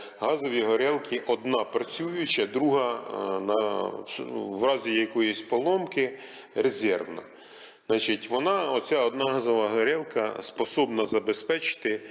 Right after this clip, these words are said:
е, переобладнаний один такий теплопункт. При такому обладнанні зразу теплопункт, він буде і дава-, і подавати гарячу воду. Тобто не надо буде ні боляря, ні, нічого іншого.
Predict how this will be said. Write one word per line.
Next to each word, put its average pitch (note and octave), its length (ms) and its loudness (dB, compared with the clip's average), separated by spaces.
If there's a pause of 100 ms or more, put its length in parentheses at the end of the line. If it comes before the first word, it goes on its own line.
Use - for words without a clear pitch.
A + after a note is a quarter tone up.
(500)
е, G2+ 500 2 (400)
переобладнаний A#2 880 2
один A2+ 400 -2
такий A2 320 -2
теплопункт. G2 840 -6 (240)
При C#3+ 180 4
такому C#3 680 2
обладнанні G#2+ 960 0
зразу B2 580 0
теплопункт, C#3+ 920 -2 (340)
він G#2+ 260 0
буде G#2 580 2
і G2 80 -4
дава-, G#2+ 320 -2
і A2 80 2
подавати G2 500 0
гарячу F2+ 500 -2
воду. E2+ 360 -2
Тобто G#2+ 400 0
не F#2+ 80 2
надо G2+ 320 0
буде F2+ 300 -2
ні F#2 140 0
боляря, F#2 520 2
ні, F#2+ 280 -4
нічого E2+ 760 -2
іншого. D2+ 460 -6